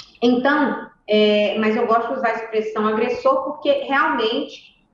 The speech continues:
são, a, a maior, na maioria, os relacionamentos heteroafetivos que são os mais violentos.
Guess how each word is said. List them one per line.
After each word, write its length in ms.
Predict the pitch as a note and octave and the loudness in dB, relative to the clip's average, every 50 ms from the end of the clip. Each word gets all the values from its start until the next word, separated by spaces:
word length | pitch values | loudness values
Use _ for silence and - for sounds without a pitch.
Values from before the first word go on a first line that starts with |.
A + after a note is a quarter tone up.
| _ _ _ | _ _ _
são, 540 | _ _ - C4+ B3+ C4 C#4 D4+ D#4 - - | _ _ -4 -2 0 2 2 0 0 -2 -2
a, 240 | B3 B3+ B3 - B3 | -2 -2 -2 -2 -2
a 40 | B3 | -2
maior, 400 | B3 B3+ C#4+ E4 F#4 F4+ E4 - C4+ | 0 0 0 2 2 2 2 0 0
na 100 | C4 B3+ | -2 -2
maioria, 440 | C4+ D#4 F4 F4+ D#4 - C#4+ D4+ | 0 0 0 2 0 0 0 -2
os 80 | D4+ - | -6 -4
relacionamentos 760 | D4 C4+ C4 C4 - C4 A#3 A#3+ A#3 A3 G#3+ G#3 G#3+ G#3+ - | -2 0 0 0 0 0 0 0 0 0 0 0 -2 -2 -2
heteroafetivos 920 | A3 G#3 G#3+ A3 G#3+ G#3 G#3+ - - G3+ - - - A3 A#3 A#3 - - - | -2 -4 -2 -2 -2 -2 -2 -2 -4 -6 -6 -8 -8 -8 -6 -6 -8 -10 -14
que 80 | - - | -18 -8
são 240 | - C4+ C4 C4 | -2 -2 0 0
os 80 | C4 A#3 | 0 0
mais 280 | A#3 G#3 G3+ G#3+ A3 G#3+ | 0 0 2 0 0 0
violentos. 640 | A3+ C4 C4 C4 - - - - - - - - _ | 0 2 2 2 2 0 -4 -8 -12 -18 -20 -20 _